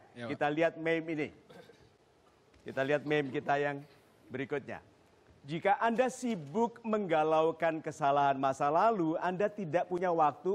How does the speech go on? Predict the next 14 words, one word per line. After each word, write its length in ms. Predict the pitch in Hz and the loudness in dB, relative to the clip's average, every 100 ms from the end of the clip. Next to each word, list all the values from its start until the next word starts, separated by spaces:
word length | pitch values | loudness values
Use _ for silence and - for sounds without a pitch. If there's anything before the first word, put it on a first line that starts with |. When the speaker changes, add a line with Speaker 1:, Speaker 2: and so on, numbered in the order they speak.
| 185 | -2
Speaker 2:
untuk 180 | 147 208 | -4 -4
membetulkan 680 | 180 147 147 165 165 190 196 | -2 -2 -2 -2 0 -2 -2
kehidupan 560 | 185 156 127 139 175 170 | -2 -2 -4 -2 -2 0
hari 300 | 170 175 226 | 0 0 -2
ini. 540 | 226 214 202 180 175 - _ _ _ _ _ _ _ | -2 0 0 -2 -6 -16 _ _ _ _ _ _ _
Dan 200 | 190 208 | -2 0
tidak 300 | 226 185 170 | 0 0 0
bisa 180 | 254 269 | 0 0
memasuki 540 | 233 202 202 254 240 | 2 -2 -2 -2 -2
masa 240 | 220 208 208 | -2 -2 -2
depan 240 | 165 202 | -2 -2
yang 160 | 233 208 | -2 0
baik. 460 | 143 220 196 196 - - _ _ _ _ _ _ _ _ _ - | 0 2 2 0 -8 -20 _ _ _ _ _ _ _ _ _ -10
Speaker 1:
Siapa? 320 | 127 123 | -4 -2